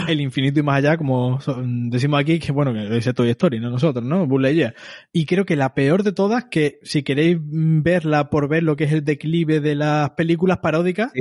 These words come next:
Speaker 2: o sea, si queréis no verla, ¿no?
Speaker 1: en España es Los Muertos de Resacón.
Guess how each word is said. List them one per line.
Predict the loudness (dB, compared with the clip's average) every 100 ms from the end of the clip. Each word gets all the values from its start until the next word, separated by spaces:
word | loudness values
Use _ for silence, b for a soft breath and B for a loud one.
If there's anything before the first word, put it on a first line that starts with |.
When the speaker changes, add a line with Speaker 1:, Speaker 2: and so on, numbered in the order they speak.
| -4
Speaker 2:
o |
sea, | -2 -2
si | -2
queréis | 0 0 2
no | 2 2
verla, | 2 2 -2
¿no? | -6 -6 -2
Speaker 1:
en | -2 -2
España | -4 -2 -2 0
es | -2 -8 -4
Los | -2 0
Muertos | 0 2 2 0 0
de | 0
Resacón. | 0 -2 -2 -2 -2